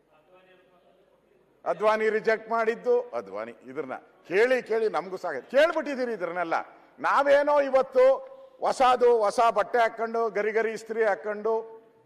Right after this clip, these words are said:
ಫ್ರೆಶ್ ಆಗಿ ಬಂದಿದ್ದಾರೆ. "ನಾನೇ ಇನ್ನು ಐದು ವರ್ಷ ಮುಖ್ಯಮಂತ್ರಿ" ಅಂತ ಇವನು ಹೇಳಿದ್ದಾರೆ. ನಾವೇನೋ ಐದು ವರ್ಷ ಗ್ಯಾರಂಟಿ ಅಂತ ನಾವು ಬಂದ್ರೆ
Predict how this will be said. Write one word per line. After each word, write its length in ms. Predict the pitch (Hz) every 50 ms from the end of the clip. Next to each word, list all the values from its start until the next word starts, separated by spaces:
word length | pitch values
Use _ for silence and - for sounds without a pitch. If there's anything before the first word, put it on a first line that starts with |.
| _ _
ಫ್ರೆಶ್ 340 | - 196 208 - - - -
ಆಗಿ 180 | 233 226 208 185
ಬಂದಿದ್ದಾರೆ. 840 | 202 208 214 220 214 214 208 208 202 202 - - - - - - _ _ -
"ನಾನೇ 420 | 151 185 233 254 262 262 262 247
ಇನ್ನು 140 | 233 220 226 220
ಐದು 180 | 226 240 214 226
ವರ್ಷ 140 | 214 220 220
ಮುಖ್ಯಮಂತ್ರಿ" 920 | 208 208 208 202 - 214 208 208 202 196 - 196 202 196 - - - - -
ಅಂತ 160 | 208 214 233
ಇವನು 420 | 220 202 165 165 165 170 170 170
ಹೇಳಿದ್ದಾರೆ. 720 | 175 208 233 233 220 208 208 196 196 185 - - - - _ _ _ _ _
ನಾವೇನೋ 600 | - 120 139 185 233 240 240 240 254 254 240 220 214
ಐದು 180 | 247 233 240
ವರ್ಷ 140 | 233 - 240 226 220
ಗ್ಯಾರಂಟಿ 580 | 170 180 190 202 226 240 240 233 - - 220
ಅಂತ 220 | 220 220 214 220 208
ನಾವು 320 | 190 175 160 185 220 220
ಬಂದ್ರೆ 640 | 208 220 214 202 180 156 143 147 170 185 - - -